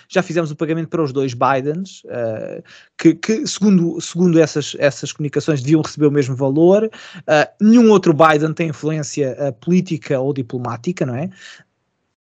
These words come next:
Ah, portanto, ah, deduz-se que, que estamos a falar de, de Joe Biden. Há também, e esta, esta é mais evidente e para mim é, é, honestamente, quem, quem, quem tiver conhecimento disto e ainda continuar a acreditar que esta gente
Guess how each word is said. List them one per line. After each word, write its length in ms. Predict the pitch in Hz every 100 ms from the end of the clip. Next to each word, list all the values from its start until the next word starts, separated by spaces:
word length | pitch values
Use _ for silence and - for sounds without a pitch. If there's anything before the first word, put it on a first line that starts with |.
| _ - _ - - _ _ _ _ _ _ _ - - - 160
Ah, 220 | 165 165
portanto, 420 | 156 - 165 - -
ah, 200 | 147 139
deduz-se 580 | 143 147 156 202 190 -
que, 220 | 175 156
que 60 | -
estamos 240 | 180 151
a 60 | 160
falar 420 | 165 160 160 151
de, 340 | 147 147 139
de 260 | 139 139 127
Joe 180 | 139 120
Biden. 480 | 120 120 123 156 185 - - -
Há 120 | 214
também, 460 | 277 240 196 208
e 100 | 160
esta, 240 | 156 - -
esta 220 | 120 -
é 60 | 110
mais 260 | 110 117
evidente 480 | 135 135 127 123 120
e 40 | 127
para 120 | 123
mim 200 | 131 127
é, 140 | 117
é, 400 | 113 123 107 101 - _ _ _ - -
honestamente, 720 | - 196 208 156 131 156 151 -
quem, 280 | 170 165 -
quem, 360 | 202 214 208 - _ -
quem 480 | 190 190 190 202 _ _
tiver 240 | 160 165
conhecimento 420 | 175 180 160 165 165
disto 320 | 123 113 -
e 80 | 156
ainda 140 | 147 143
continuar 460 | 170 165 160 143
a 60 | 127
acreditar 540 | - 147 139 131 127
que 80 | 120
esta 160 | 123 135
gente 380 | 120 123 117